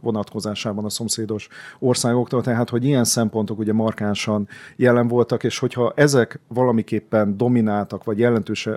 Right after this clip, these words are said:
jelentős mértékben jelen voltak törvény, ö, napirendre vétele, törvényelőkészítés során, akkor,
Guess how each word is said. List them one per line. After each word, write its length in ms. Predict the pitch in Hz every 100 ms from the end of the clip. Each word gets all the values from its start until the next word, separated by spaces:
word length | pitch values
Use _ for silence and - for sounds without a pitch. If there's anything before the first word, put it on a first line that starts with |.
| -
jelentős 420 | 117 117 110 -
mértékben 400 | 113 - 98 107
jelen 280 | 110 107 101
voltak 380 | 107 95 101 - - - -
törvény, 440 | 123 113 113 107 -
ö, 260 | 107 104 101
napirendre 640 | 123 123 110 101 95 101
vétele, 580 | 104 98 104 101 98 92 - -
törvényelőkészítés 1300 | 123 113 107 107 104 98 101 - 104 107 101 - -
során, 640 | - 123 113 110 123 127 - - -
akkor, 600 | - 135 - 131 123 117